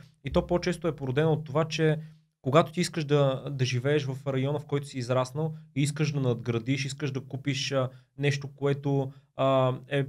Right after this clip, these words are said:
е различно от старото строителство, в което си живял, а, искаш да избягаш от, а, старото и да отидеш нещо ново, тогава си принуден в момента в тая нова действителност, която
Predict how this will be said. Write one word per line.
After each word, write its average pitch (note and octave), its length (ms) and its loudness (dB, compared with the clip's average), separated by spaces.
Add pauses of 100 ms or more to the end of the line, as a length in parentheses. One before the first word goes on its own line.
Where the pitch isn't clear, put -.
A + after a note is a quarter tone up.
(100)
е D3 120 2
различно C#3+ 380 0
от C3+ 100 -4
старото C#3 340 0
строителство, C3+ 500 -8
в - 40 -20
което B2+ 220 -2
си B2+ 80 -10
живял, A#2+ 480 4 (300)
а, B2+ 220 6
искаш C#3 240 2
да C3+ 80 2
избягаш C3+ 540 4
от, B2+ 240 -8
а, B2+ 100 2
старото C3 380 2
и - 20 0
да B2 100 -2
отидеш B2 300 -2
нещо A#2+ 300 -6
ново, E3 220 -2
тогава E3 320 2
си F3+ 140 -8
принуден D3+ 600 4 (280)
в C3+ 200 -2
момента D#3 280 2
в - 40 -10
тая D3+ 240 6
нова D3 260 6
действителност, C#3 600 -2
която C#3 580 4